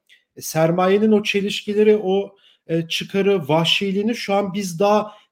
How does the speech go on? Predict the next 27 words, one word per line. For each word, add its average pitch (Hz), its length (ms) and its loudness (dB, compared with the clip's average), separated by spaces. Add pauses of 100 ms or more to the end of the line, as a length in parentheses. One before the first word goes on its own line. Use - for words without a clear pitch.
net 196 400 0
bir 170 60 -8
şekilde 170 420 -2
aslında 180 420 -2
görebiliyoruz. 185 880 2 (420)
Ama 226 460 2
siz 226 320 -4
ne 226 160 4
söylemek 160 460 0
istersiniz? 147 640 -4
Bu, 175 140 -2
burada 240 360 4
bir, 220 160 -2
bir 190 40 -2
şey 233 280 0
eksik - 480 -4
Mustafa 151 500 -2
abi. 110 220 -4 (500)
Abi 143 280 2
diyeceğim, 139 400 -2
bir 160 40 0
şey 214 220 4
eksik 208 400 -2
burada. 156 260 4
O 180 180 4
eksik 180 500 -4
olan 208 340 4